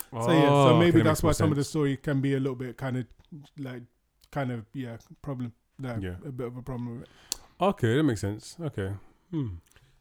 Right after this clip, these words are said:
Speaker 1: So, yeah, but I'm just hoping that, like, when they pull it all together, it all works out. So,
Speaker 2: Yeah.
Speaker 1: yeah, it's not too bad, though.
Speaker 2: Oh, I don't know. I got, I ain't got high hopes, but forget it. We'll see.
Speaker 1: Yeah. <laughs> So,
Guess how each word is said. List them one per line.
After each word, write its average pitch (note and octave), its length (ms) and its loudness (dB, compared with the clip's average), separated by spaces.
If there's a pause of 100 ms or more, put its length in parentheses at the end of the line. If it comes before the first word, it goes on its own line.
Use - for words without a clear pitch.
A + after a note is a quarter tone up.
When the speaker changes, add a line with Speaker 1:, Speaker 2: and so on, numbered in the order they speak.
(140)
Speaker 1:
So, G#3 220 -10
yeah, A3 220 -4
but E3 220 -4
I'm E3 300 -6
just G#3+ 220 -2
hoping F#3+ 300 0
that, D#3 180 -4
like, D3 340 -4
when E3 160 0
they D#3+ 80 4
pull E3 200 -2
it D#3 60 -2
all E3 140 -4
together, C#3 440 -4
it C3 40 -6
all C3+ 160 -4
works B2+ 320 -8
out. D#3 280 -8
So, C#3+ 200 -10
Speaker 2:
Yeah. G3+ 320 -8 (160)
Speaker 1:
yeah, G#3+ 120 -12
it's F#3+ 120 -16
not D3+ 180 -10
too D3 120 -8
bad, A#2 200 -12
though. D3 80 -20 (600)
Speaker 2:
Oh, B2+ 220 0
I A2+ 40 0
don't G2+ 160 -4
know. G2 340 -6 (120)
I A#2+ 80 -12
got, A2 240 -14 (480)
I C#3+ 80 -2
ain't B2+ 100 -2
got B2 160 -4
high A2 120 0
hopes, A2 300 -2
but A2+ 200 -6
forget A2+ 320 -4
it. C#3 320 -8 (180)
We'll B2+ 140 -6
see. C3 360 -8 (220)
Speaker 1:
Yeah. C#3 180 -2 (300)
<laughs> - 300 -4
So, - 160 -8